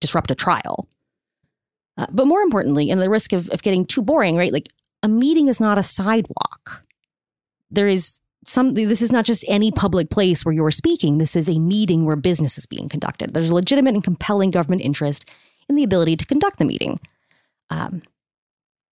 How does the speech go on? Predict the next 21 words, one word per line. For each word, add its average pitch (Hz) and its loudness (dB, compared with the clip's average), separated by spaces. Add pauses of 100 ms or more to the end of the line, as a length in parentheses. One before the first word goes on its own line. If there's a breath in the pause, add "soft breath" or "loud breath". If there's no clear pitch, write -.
(200)
and 233 -2
so 285 0
the 277 2
rules 339 2
that 269 -4
they - 0
can 220 0
make 165 -4 (680)
in 185 2
this 180 2
space - -2 (240)
can 214 2
vary 185 2
state - -4
by - -2
state. 277 -2
You 185 2
know, 160 2
some 170 0
states, - -4
um, 139 -4